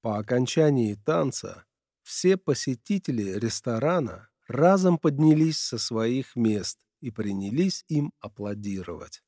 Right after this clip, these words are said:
А чудом оказавшийся там библиотекарь Никита Сергеевич в сопровождении некой блистательной дамы испанской наружности и вовсе вырвал из вазы на своем столе букет цветов и бросил его в супругов.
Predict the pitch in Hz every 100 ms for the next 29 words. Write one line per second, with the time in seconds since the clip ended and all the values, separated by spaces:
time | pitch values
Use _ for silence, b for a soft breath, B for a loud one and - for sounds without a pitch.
0 | _ _ _ _ 117 117 - 208 143 131
1 | 123 139 131 151 143 - 127 135 113 117
2 | 120 120 127 127 - 143 131 117 120 113
3 | 156 147 131 - 117 117 151 170 117 85
4 | - - - 117 127 131 131 135 143 139
5 | 131 139 131 139 127 131 - - 123 -
6 | 117 117 120 131 127 107 101 - - 123
7 | 107 - - 95 101 110 170 170 156 147
8 | - 143 131 _ 123 113 156 214 - 185
9 | 160 170 170 151 147 - 123 123 151 147
10 | 143 143 - 131 131 135 123 - 131 127
11 | 123 113 _ _ 117 117 107 - 165 -
12 | - 139 139 - 123 107 - _ _ _
13 | 110 104 120 156 175 - 143 139 131 123
14 | 120 - - 143 - 123 110 101 85 -